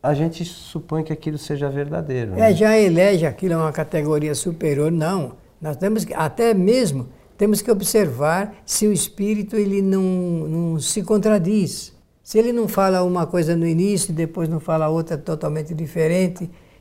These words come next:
Speaker 2: então é preciso tomar cuidado. A outra é saber se realmente ele é coerente na manifestação,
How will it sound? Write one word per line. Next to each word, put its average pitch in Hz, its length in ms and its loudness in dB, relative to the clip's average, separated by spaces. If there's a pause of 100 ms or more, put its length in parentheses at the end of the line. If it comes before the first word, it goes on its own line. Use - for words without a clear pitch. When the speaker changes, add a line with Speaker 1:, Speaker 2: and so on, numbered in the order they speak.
Speaker 2:
então 190 200 0
é 226 80 4
preciso 202 420 -2
tomar 196 260 0
cuidado. 160 520 -2 (440)
A 170 180 -4
outra 214 440 2 (180)
é 175 100 0
saber 185 360 2
se 190 140 0
realmente 180 500 0
ele 175 340 0
é 170 60 2
coerente 190 720 2
na 156 140 -2
manifestação, 156 1120 -4